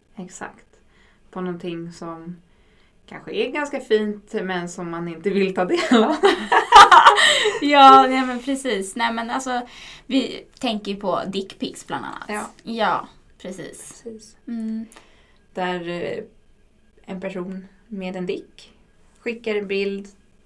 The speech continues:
Speaker 1: till någon som kanske inte har efterfrågat det.
Speaker 2: Ja.
Speaker 1: Allt som oftast kanske man kan säga till och med.
Speaker 2: Ja, det kan ju vara samtycke i det också, i-, ibland.
Speaker 1: Mm.
Speaker 2: Eh, men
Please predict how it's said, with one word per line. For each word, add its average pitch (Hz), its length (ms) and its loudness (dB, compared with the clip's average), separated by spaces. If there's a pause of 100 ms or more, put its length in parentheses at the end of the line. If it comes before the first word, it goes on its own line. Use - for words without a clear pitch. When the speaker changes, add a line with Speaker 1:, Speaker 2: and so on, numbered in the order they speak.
(280)
Speaker 1:
till 226 140 -10
någon 208 200 -6
som 202 200 -10
kanske 190 320 -10
inte 180 260 -8
har - 60 -10
efterfrågat - 540 -14
det. - 140 -18 (840)
Speaker 2:
Ja. 208 100 -4
Speaker 1:
Allt 208 160 2
som 214 180 -2
oftast - 520 -10
kanske 170 300 -14
man 165 120 -14
kan 170 120 -14
säga - 220 -12
till - 180 -14
och - 60 -14
med. - 140 -12 (460)
Speaker 2:
Ja, 285 480 2 (180)
det 285 100 -6
kan 247 320 -2
ju 392 320 -2
vara 269 260 2
samtycke 202 640 -8
i 196 200 -8
det 175 320 -8
också, 415 540 -6 (100)
i-, 190 340 -8
ibland. 262 500 -2 (340)
Speaker 1:
Mm. 208 180 -4 (360)
Speaker 2:
Eh, - 120 -10
men 202 640 -6